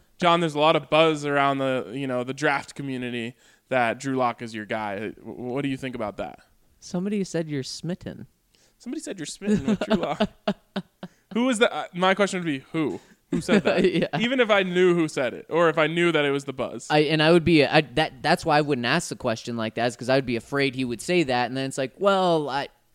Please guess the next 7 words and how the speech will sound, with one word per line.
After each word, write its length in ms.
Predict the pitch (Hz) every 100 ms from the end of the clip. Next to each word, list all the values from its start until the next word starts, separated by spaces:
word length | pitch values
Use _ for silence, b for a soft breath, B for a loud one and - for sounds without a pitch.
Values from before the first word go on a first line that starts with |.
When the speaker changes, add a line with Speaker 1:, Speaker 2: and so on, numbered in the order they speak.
| _ -
Speaker 2:
a 60 |
lot 300 | 127 127 117
of 100 | 107
people. 400 | - 92 - - _ _ -
Speaker 1:
I 220 | 147 185
got 260 | 196 190 185
caught 500 | - 156 147 131